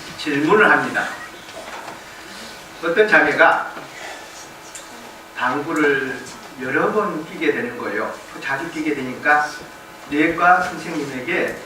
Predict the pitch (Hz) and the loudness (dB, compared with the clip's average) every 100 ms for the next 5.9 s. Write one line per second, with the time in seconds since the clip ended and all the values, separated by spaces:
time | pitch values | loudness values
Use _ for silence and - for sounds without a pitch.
0 | - - - - - - - - - 139 | -12 -10 -10 -12 -16 -16 -14 -12 -12 -2
1 | 185 220 220 - 156 - - - - - | 6 6 8 6 4 0 -8 -14 -16 -16
2 | - - - - - - - - - - | -16 -16 -16 -16 -14 -14 -14 -14 -16 -16
3 | - - - 180 214 233 - - 170 170 | -6 4 6 6 4 4 4 6 6 4
4 | 170 - 113 - - - 214 247 208 - | 4 2 -2 -4 -6 6 8 8 6 4
5 | 214 190 175 170 165 160 202 220 | 4 4 4 2 2 2 2 0